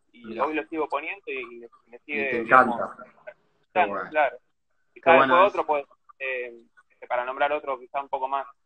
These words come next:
Speaker 2: Perdón,
Speaker 1: más
Speaker 2: perdón,
Speaker 1: cercano.
Speaker 2: una, una, una, una preguntita. ¿Tu laburo en el disco de Junior C que, que, que hiciste, grabaste, mezclaste?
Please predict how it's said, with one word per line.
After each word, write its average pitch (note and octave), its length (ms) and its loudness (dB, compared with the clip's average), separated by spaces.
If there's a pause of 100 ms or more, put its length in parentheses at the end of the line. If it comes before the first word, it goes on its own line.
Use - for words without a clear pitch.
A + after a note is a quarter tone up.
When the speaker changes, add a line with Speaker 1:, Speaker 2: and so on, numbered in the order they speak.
(120)
Speaker 2:
Perdón, D#3 240 6
Speaker 1:
más E3 80 0
Speaker 2:
perdón, D#3+ 180 2
Speaker 1:
cercano. D3+ 220 0
Speaker 2:
una, D#3+ 240 -4
una, D#3 340 -2
una, D#3 320 -4
una D3+ 140 -6
preguntita. C#3+ 540 -4
¿Tu C3+ 120 -12
laburo F3+ 600 2
en C3+ 120 -10
el C3 100 -12
disco D#3+ 300 -6
de C3+ 80 -4
Junior D3+ 280 -8
C D3+ 240 -10
que, C#3+ 340 -8
que, B2+ 200 -18
que B2+ 80 -20
hiciste, D3 340 -12
grabaste, C3+ 600 -2
mezclaste? C3 500 -12